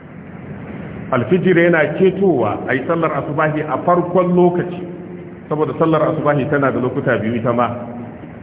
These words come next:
Ana yin sallar asubahi a farkon lokaci shine da duru-duru, lokacin akwai sauran duhu, farkon lokacin sallar asuba. Sannan ana iya jinkirta sallar asubahi sai gari ya fara haske a yi,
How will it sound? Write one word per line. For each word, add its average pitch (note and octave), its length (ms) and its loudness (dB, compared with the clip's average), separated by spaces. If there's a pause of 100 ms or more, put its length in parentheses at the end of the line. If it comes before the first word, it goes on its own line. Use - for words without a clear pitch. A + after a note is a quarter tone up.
(140)
Ana C#3+ 240 4
yin C3+ 200 2
sallar C3+ 240 2 (120)
asubahi B2+ 380 0
a - 180 -6
farkon C3+ 360 0
lokaci C#3 500 0
shine C#3 260 2
da A2 80 2
duru-duru, D3 580 4 (720)
lokacin D3 340 2
akwai C3 300 2
sauran C#3+ 380 4
duhu, - 340 4 (720)
farkon E3+ 720 2 (100)
lokacin D#3 500 0
sallar D3 280 0
asuba. A2+ 300 -2 (1040)
Sannan D#3 320 4
ana D#3+ 160 2
iya D3 100 4
jinkirta D3+ 460 0
sallar D3+ 220 2 (120)
asubahi C#3+ 460 0
sai D3+ 140 0
gari C#3 260 2
ya D3 160 4
fara D#3 260 2
haske D#3+ 460 0 (100)
a A2 60 0
yi, A2+ 200 -2